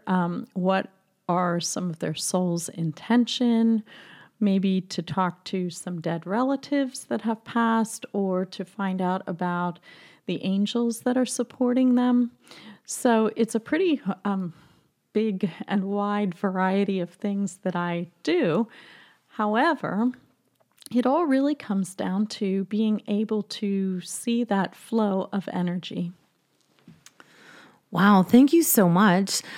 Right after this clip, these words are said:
Speaker 2: I often wondered with my, I always call it a learning challenge, if some of my learning challenges, uh, had to do with <laughs> some wiring that, uh, either didn't unhook or is still hooked up. So,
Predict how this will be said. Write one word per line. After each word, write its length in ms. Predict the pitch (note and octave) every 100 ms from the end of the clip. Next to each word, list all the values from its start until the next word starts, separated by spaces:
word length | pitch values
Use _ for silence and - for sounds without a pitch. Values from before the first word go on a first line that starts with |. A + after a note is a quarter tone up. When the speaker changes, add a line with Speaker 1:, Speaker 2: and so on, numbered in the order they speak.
| -
Speaker 2:
I 200 | - G3+
often 480 | G3+ G3 - G3+ F#3
wondered 460 | F3+ F#3+ F#3 F3+ F3+
with 220 | F3 -
my, 460 | F3 E3 E3+ E3+ -
I 140 | - F#3
always 360 | F#3 F3+ E3+
call 260 | - - E3+
it 60 | D#3
a 60 |
learning 400 | E3+ E3+ D#3+ D3+
challenge, 720 | - - C4+ B3 D3 D#3 D#3+
if 240 | - F3 E3
some 240 | - G3
of 80 | F#3
my 140 | E3
learning 420 | D#3+ F3+ E3+ D#3 E3
challenges, 1080 | - D#4+ F4 G3+ F3 D#3+ E2+ F#2+ F#3+ - - - - -
uh, 280 | E3+ D#3 -
had 260 | - E3+ E3
to 120 | F#3
do 220 | E3+ D#3+
with 380 | D#3+ D#3 D#3+ D#3+
<laughs> 40 | E3+
some 420 | - G3 F#3+ F3+ - - -
wiring 500 | F#3 G3 F#3 F3 F3
that, 200 | D#3+ - C4+ - C4+ -
uh, 440 | G3 F#3+ - - - - _
either 260 | - G#3 G3
didn't 560 | F3+ F3+ F3+ A3 B3
unhook 460 | A#3 A3+ G#3+ B3+ C4
or 160 | F3+ F3
is 160 | F3+
still 360 | - - G3 G3
hooked 260 | F#3 D#3+ F3
up. 220 | D3+ -
So, 340 | - E3+ E3+